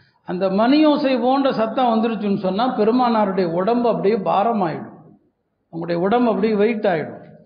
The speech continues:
இதுதான் அவங்களுக்கு வஹி வரக்கூடிய முறைகளிலெல்லாம் ரொம்ப கஷ்டமான முறை.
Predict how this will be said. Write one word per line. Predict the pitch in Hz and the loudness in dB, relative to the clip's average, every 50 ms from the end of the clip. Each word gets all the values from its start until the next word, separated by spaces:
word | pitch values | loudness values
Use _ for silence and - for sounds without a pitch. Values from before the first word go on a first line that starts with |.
| _ _ _ _ _ _ _ _ - | _ _ _ _ _ _ _ _ -6
இதுதான் | 156 175 175 208 208 220 240 262 277 285 | -6 -2 0 0 0 2 2 2 2 2
அவங்களுக்கு | - 220 226 226 220 214 196 196 190 196 208 269 262 | 2 2 2 2 2 0 0 0 -2 -2 -2 -2 0
வஹி | 220 208 190 196 262 294 294 | 0 0 2 2 2 2 2
வரக்கூடிய | 269 262 262 254 - 262 262 240 247 240 | 2 2 2 0 0 -2 0 0 0 0
முறைகளிலெல்லாம் | 233 208 208 214 233 247 226 220 226 208 196 185 180 165 160 175 190 208 220 226 233 220 | 0 0 0 2 2 2 2 0 2 0 2 0 0 -2 -2 -2 0 0 2 2 0 0
ரொம்ப | 196 185 190 208 233 277 277 247 | 0 -2 -4 -4 0 -2 -2 0
கஷ்டமான | - 254 - - 262 254 240 226 214 214 240 269 | 0 -4 -4 -2 -2 -2 0 0 0 0 0 0
முறை. | 262 233 226 220 180 | 0 0 0 0 0